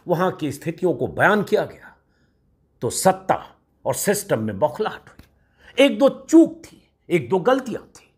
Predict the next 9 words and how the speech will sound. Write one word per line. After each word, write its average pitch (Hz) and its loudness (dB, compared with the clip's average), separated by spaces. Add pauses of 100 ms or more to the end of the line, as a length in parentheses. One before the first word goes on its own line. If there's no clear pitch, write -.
(200)
गलती 196 4
एक - 0
तस्वीर 214 -4
को 240 2
लेकर 220 -4 (320)
जो 147 2
इसमें 139 -2
छापी 160 -2
गई, 233 4